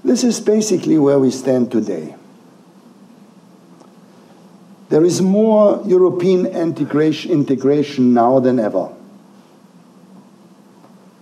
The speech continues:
The European Union stretches over a larger period,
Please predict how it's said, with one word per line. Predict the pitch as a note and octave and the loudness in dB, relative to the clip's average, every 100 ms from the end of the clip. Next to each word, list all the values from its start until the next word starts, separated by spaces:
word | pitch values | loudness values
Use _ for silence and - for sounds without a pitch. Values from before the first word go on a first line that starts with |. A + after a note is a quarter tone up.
| - - - - - - - | -20 -20 -20 -20 -20 -16 -4
The | C#3+ | 0
European | F3+ G#3 - G#3+ G#3 | 2 2 2 0 2
Union | F3+ G3+ A3 G3+ F#3+ | 2 2 2 2 0
stretches | - - F3+ F3+ - - F#3+ - - - - | -2 -2 0 0 0 0 0 0 -8 -12 -4
over | E3+ E3 D3 D3+ | 0 0 0 2
a | C#3+ C3+ A#2+ - - - - | 2 2 -2 -8 -18 -16 -4
larger | C#3 F3+ G3 G3 | 0 0 2 -2
period, | G3+ B2+ A2+ G#2 A2 C#3+ - - | -2 -2 0 0 0 -2 -6 -12